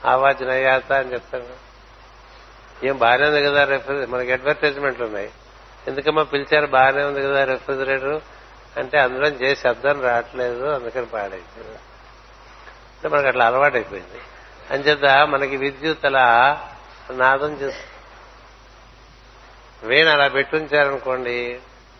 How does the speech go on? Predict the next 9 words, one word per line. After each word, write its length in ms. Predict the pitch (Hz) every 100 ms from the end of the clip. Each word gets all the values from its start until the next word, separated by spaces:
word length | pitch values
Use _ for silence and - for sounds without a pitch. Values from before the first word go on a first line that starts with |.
| - - - -
కేవలం 520 | 131 139 151 156 131
గాలికే 560 | 123 123 151 147 160 147
అది 220 | 135 135
నాదం 340 | 131 127 135 147
చేస్తుంది, 560 | 139 139 - - 117 - - - -
తెలుసా? 300 | 123 143 156 - - - - - - - - - - - - -
మీరు 120 | 127
బాగా 440 | 117 110 113 131 147
వినగలిగితే 1040 | 127 131 135 135 135 123 143 127 113 143